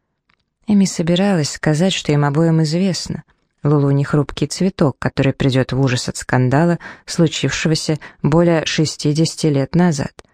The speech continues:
Но тут дверь комнаты распахнулась. В проёме стояла Эбигейл. Её лицо было бледным, она тяжело дышала. «Мою машину нашли рядом со старым участком на Секонд-стрит», сказала она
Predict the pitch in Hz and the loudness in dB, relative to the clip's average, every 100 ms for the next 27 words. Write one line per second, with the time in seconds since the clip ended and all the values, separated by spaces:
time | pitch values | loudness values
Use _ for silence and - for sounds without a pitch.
0 | _ _ _ _ _ _ 156 156 175 190 | _ _ _ _ _ _ 0 2 2 0
1 | 156 160 147 - 151 160 160 170 170 170 | 2 2 2 -2 0 2 2 2 0 0
2 | - 190 185 175 131 139 131 - _ _ | -2 -4 0 0 0 -2 -6 -10 _ _
3 | _ _ _ - - 156 156 139 139 - | _ _ _ -20 -4 0 2 2 -2 0
4 | 143 131 131 147 165 156 156 156 156 _ | 0 2 0 0 0 0 0 0 -4 _
5 | _ _ _ - 147 143 - 151 135 135 | _ _ _ 2 2 2 0 0 2 2
6 | 123 131 147 156 160 160 143 - 127 135 | 2 2 2 2 2 2 0 -2 -2 0
7 | 127 127 135 - - - 160 _ _ _ | 0 0 -2 -4 -6 -6 -8 _ _ _
8 | _ _ _ _ _ _ _ _ _ _ | _ _ _ _ _ _ _ _ _ _
9 | _ _ _ _ _ _ - 170 165 165 | _ _ _ _ _ _ 0 4 6 4
10 | 160 - 185 185 160 147 - 156 156 165 | 2 0 2 4 4 2 0 0 2 2
11 | 160 151 156 - 160 156 151 147 - 190 | 2 0 -2 -2 0 2 2 0 0 0
12 | 165 - - 139 135 - 151 - 151 - | 0 -2 0 2 2 0 -4 0 -2 -2
13 | - 170 - - 131 131 131 135 135 151 | -2 -2 -2 -2 0 2 2 2 2 0